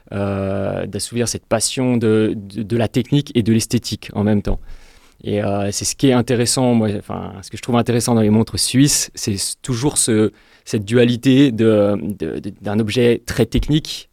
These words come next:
Euh, il y a une performance, euh, mécanique. Et puis, euh, et puis ce côté aussi, euh, très esthétique où, euh, même pour le moindre composant, on va rechercher à, à rendre la pièce, euh, esthé-, enfin, belle, euh, dans, de,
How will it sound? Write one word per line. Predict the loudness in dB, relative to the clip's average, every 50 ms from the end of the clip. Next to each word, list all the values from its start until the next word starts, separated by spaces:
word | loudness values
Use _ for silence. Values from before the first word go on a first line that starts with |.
| _ -10
Euh, | -8 -6 -6 -6
il | -6 -6
y |
a | -8
une | -10 -10 -6
performance, | -6 -6 -6 -4 0 2 4 4 6 6 6 4 2 2 0
euh, | 0 0 2 2
mécanique. | 2 2 2 2 4 4 4 4 2 0 -4 -18 -20 _ -20 -20 -20 -20 -20 _ 0
Et | 2 2 2
puis, | 0 0 0 4 4 6 6 4 2 0 0
euh, | 2 4 4 6 4 4 2
et | 0 -2
puis | -4 -4 -6
ce | -2
côté | -2 -2 0 2 4 4 4
aussi, | 4 2 2 2 4
euh, | 4 4 2
très | 2 0 2 2
esthétique | 2 0 0 -4 -6 -6 -6 -12 -12 -8 -2
où, | 0 2 2
euh, | 2 0 0 -2
même | -2 0 0 -2 -2
pour | -2 -2 0
le | 2
moindre | 2 4 4 4 2 0 0
composant, | -2 -4 -2 -2 -2 0 0 -2 -2 -4 -8 -18 -20 -20 -16 _
on | -2 0
va | 2 2
rechercher | 2 2 2 0 -2 -4 0 2 2
à, | 4 4 2 0
à | 0 -2 -2 -2
rendre | -2 -2 -2 -2 -2 0 -2 -2
la | -4 -4
pièce, | -4 -4 -4 -4 -4 -4 -4
euh, | -2 -2 -2 -2
esthé-, | -2 -4 -4 -6 -8 -10 -10
enfin, | -10 -8 -8 -8 -6
belle, | -4 -2 0 0 2 2
euh, | 0 0 -2 -2 -4 -6 -8 -10 -10
dans, | -10 -10 -8
de, | -8 -10 -10 -10